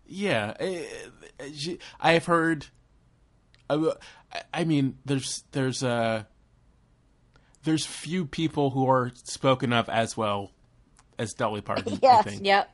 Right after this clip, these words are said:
Speaker 1: in, in,
Speaker 2: Look her up on
Speaker 1: in
Speaker 2: YouTube.
Speaker 1: show business in general, yeah.
Speaker 2: Look her up on YouTube at the Rock Hall of Fame induction, 'cause she wrote a,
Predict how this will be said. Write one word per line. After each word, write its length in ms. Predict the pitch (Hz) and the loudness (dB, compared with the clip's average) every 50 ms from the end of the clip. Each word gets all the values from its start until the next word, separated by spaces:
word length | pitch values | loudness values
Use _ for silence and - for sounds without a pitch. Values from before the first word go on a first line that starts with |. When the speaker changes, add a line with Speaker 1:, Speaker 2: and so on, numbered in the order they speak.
| - - | -14 -10
Speaker 1:
in, 180 | 113 113 110 113 | -6 -6 -6 -2
in, 380 | - 117 113 107 107 101 101 107 - | -2 -2 -2 -2 -4 -8 -10 -8 0
Speaker 2:
Look 220 | 214 247 262 - | 2 2 2 2
her 100 | 339 311 | 4 4
up 160 | 311 311 - | 4 6 6
on 160 | 330 302 269 | 4 4 4
Speaker 1:
in 160 | 240 233 233 247 | 2 0 0 0
Speaker 2:
YouTube. 200 | 127 - 294 277 | -2 -2 0 0
Speaker 1:
show 100 | - - | 0 2
business 340 | - 113 104 - 120 104 - | 0 0 -2 -4 -6 -8 -8
in 80 | 107 | -8
general, 420 | 95 - 107 101 101 98 98 98 - 101 | -6 -6 -6 -6 -6 -6 -8 -10 -10 -10
yeah. 120 | 101 104 - - _ _ - | -12 -12 -14 -18 _ _ -8
Speaker 2:
Look 200 | 214 240 240 - | -8 -6 -2 0
her 60 | 285 | -2
up 120 | 285 - | 0 0
on 140 | 294 269 240 | 0 0 0
YouTube 480 | 220 226 233 - - 262 247 240 233 214 - | -2 -4 -4 -6 -4 -4 -4 -4 -4 -2 -2
at 160 | - 202 - - | -2 0 0 -2
the 80 | 190 | 0
Rock 260 | 180 185 185 190 - | 4 4 4 4 2
Hall 220 | - 214 196 196 190 | 0 0 2 2 0
of 100 | 185 - | 0 -4
Fame 400 | - - 190 185 190 190 196 202 - | -4 -4 -4 -2 -2 -4 -6 -8 -8
induction, 520 | 196 208 208 208 208 - - 240 226 226 - _ _ _ _ _ _ | -8 -4 -4 -4 -6 -6 -8 -8 -8 -8 -10 _ _ _ _ _ _
'cause 120 | - - | -12 -10
she 160 | - - 240 | -6 -4 -2
wrote 200 | 233 233 233 226 | 0 0 0 0
a, 60 | 214 | -2